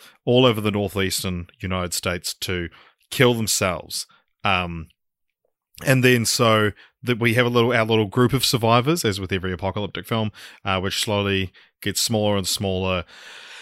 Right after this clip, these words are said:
Uh, and it's essentially looking for a safe haven until they just find a little cottage, uh, in the middle of nowhere, and then just the next morning, it just stops.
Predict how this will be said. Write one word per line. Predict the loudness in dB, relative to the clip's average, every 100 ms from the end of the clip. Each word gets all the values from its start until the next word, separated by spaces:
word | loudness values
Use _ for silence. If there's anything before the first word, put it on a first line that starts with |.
| -2
Uh, | 2 2
and | 2
it's | 2
essentially | 2 2 4 4
looking | 2 2 -2
for | 0
a | 0
safe | 2 2 2 2
haven | 0 2 0 -2
until | -4 0 0
they | 2 0
just | -2 -4
find | -4 2 4 4 2 0
a | 0
little | 4 4 4 0 -10
cottage, | -2 0 2 0 0 -2 -2 _ _ -8
uh, | -2 0 2
in | 2
the |
middle | 2 2 0
of | 0
nowhere, | 2 2 2 2 0 -2
and | -2 -2
then | -2
just | -4 -4
the |
next | -4 -4 -4
morning, | -4 -2 -4 -6 -8 _ -6
it |
just | -2 0
stops. | 0 0 -4 -6 -6 -8